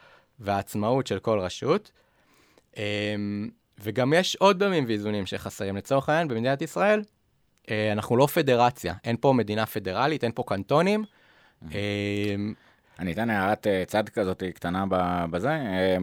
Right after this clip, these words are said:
Speaker 2: ב-, אפילו לדעתי האחרונים במדד ב-O E C D של, אה, אה, ביזור כוח מהשלטון המרכזי לשלטון, אה, מקומי. אה, והאפשרות, מדברים עכשיו קצת, אה, ישראל ויהודה, בקונטקסט של, אה,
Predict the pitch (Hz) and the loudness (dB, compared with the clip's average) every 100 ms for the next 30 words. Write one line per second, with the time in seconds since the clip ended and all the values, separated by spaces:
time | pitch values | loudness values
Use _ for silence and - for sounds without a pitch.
0 | 85 90 90 90 - - 113 110 104 95 | 2 2 2 -2 -6 -6 -2 0 0 0
1 | 104 98 90 90 92 98 95 90 87 87 | 0 0 -2 -4 -4 -2 -2 -2 -4 -4
2 | 85 82 82 80 87 80 - - 170 127 | -6 -6 -6 -4 -6 -6 -8 -2 0 0
3 | - 87 90 90 90 85 92 87 90 80 | -2 -2 -2 -2 -4 -2 -2 -2 -4 -4
4 | 80 78 78 76 - _ _ - 73 71 | -2 -2 -2 -6 -10 _ _ -10 -8 -4
5 | 80 87 85 92 90 - 82 80 80 78 | -2 0 0 4 4 2 -2 -4 -4 -4
6 | 87 82 76 80 76 85 80 - 78 76 | -2 -2 -4 -6 -2 -2 -2 -6 -8 -6
7 | 80 80 80 76 71 76 85 139 160 - | -6 -4 -4 -6 -8 -8 -6 -4 -6 -12
8 | _ _ - 76 76 73 82 - 87 110 | _ _ -8 -4 -2 0 -2 0 0 0
9 | - 92 80 82 92 92 - 90 - 87 | -2 -4 -2 -2 0 -2 -2 -4 -4 -8
10 | - 80 76 73 - 78 92 92 85 76 | -6 -4 -4 -6 -4 -2 -2 -2 -2 -4
11 | 71 92 123 95 - 101 104 95 - 90 | -4 -2 0 -2 -2 -2 -2 -6 -6 -4
12 | 85 | -2